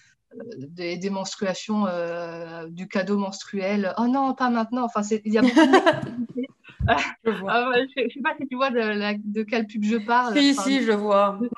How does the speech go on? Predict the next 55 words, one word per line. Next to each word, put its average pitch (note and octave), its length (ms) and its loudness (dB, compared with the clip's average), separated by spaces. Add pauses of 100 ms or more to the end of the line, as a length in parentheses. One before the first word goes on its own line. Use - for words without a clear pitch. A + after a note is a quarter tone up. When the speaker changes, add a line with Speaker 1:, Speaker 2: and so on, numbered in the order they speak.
Speaker 1:
de, A#3 120 4
de G#3+ 220 0
toutes G4+ 240 -4
les E4 240 -2
pubs D#4 340 -4
qu'il B3+ 100 0
y - 20 4
a B3+ 80 4
à B3 60 4
la A#3 120 4
télé B3+ 400 -6
en A3 180 -2
rapport A#3 340 -2
avec G3+ 260 -2
les G#3+ 120 -2
règles, A3 380 -2
c'est, G3+ 360 -4
c'est, G3+ 320 -4
il G#3 80 -2
y G#3 60 4
a G#3 100 2
une G#3+ 160 0
part B3 200 0
de G#3+ 100 0
négativité, A3 1000 -4 (180)
euh, E3 360 -12 (100)
et G3 100 -10
de, F3+ 340 -12 (320)
voilà, G3 320 2
on G#3 80 -4
peut G#3 140 0
pas A3 140 2
faire A3 220 -8
tout A3+ 100 -8
ce G#3 80 -8
qu'on G#3+ 140 -4
veut G#3+ 160 0
pendant G3 240 -4
nos A3+ 140 2
règles, G#3 320 -4
on F#3 100 -14
peut G#3 100 -10
pas A3+ 160 -2
ci, G#3+ 300 -4
on G#3 80 -4
peut G#3+ 100 -4
pas G#3 140 -2
ça, G#3 140 -6
voilà. F3 240 -4 (360)
Donc, G#3 180 0
de, A3+ 160 2
de G#3+ 180 0
limites, B3+ 440 2
en G3+ 100 -2
fait. G3+ 240 -8